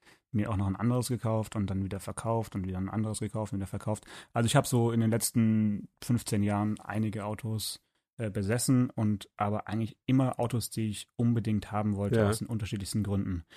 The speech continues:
Speaker 2: Okay.
Speaker 1: Ähm, und hatte damit eigentlich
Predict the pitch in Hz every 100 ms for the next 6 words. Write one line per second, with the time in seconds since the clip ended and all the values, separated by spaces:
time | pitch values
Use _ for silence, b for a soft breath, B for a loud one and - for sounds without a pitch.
0 | B 95 - 104 123 101 95 98 - 113
1 | 98 113 104 101 117 107 - - - 110
2 | 110 107 - -